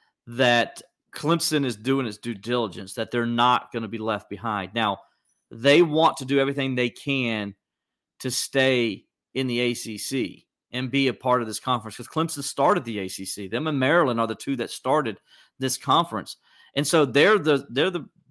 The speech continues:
they're the one that's left of those two, right? And so this is, the conference means a lot to Clemson. It really does. And, um, so they wanna do everything they can to stay here. But at the same time,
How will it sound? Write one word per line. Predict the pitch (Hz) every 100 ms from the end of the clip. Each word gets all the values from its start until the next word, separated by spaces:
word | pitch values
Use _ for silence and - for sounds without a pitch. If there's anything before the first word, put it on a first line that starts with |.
| _ _
they're | 135 151
the | 170 131 98
one | 117 127 156
that's | 131 -
left | 160 175
of | 127
those | 113 107
two, | - 123 98
right? | 107 131
And | 120 117
so | 127
this | 123 160 170
is, | 175 -
the | 160
conference | 160 185 202 156 147
means | 151 208 143
a | 110
lot | 101 -
to | -
Clemson. | 110 85 - 107
It | 135
really | 160
does. | 135 147 123 87 - _ _ _ _ -
And, | 131 139 127 123
um, | 117 113 104 _ _ -
so | 147
they | 151 214
wanna | 226 170
do | 165
everything | 160 160
they | 143 127
can | - 147 147 127 117 110
to | 123
stay | - - 147 147
here. | 123 107
But | 131 160
at | -
the |
same | - - 196 175 139
time, | 165 180 156 120